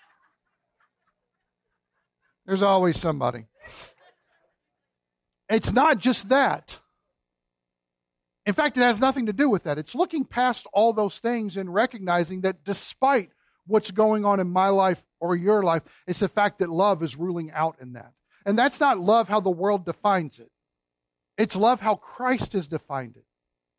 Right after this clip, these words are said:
That selfless, sacrificial giving of one another for the betterment of one another. It's agape. It's, it's, it's, it's putting it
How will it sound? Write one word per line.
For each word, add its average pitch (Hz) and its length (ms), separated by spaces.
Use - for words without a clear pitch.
That 208 200
selfless, 254 480
sacrificial 233 800
giving 190 420
of 185 300
one 196 180
another 175 340
for 165 200
the 156 80
betterment 147 580
of 143 140
one 143 180
another. 135 380
It's 220 180
agape. 196 800
It's, 208 220
it's, 220 480
it's, 220 200
it's 226 140
putting 302 280
it 220 120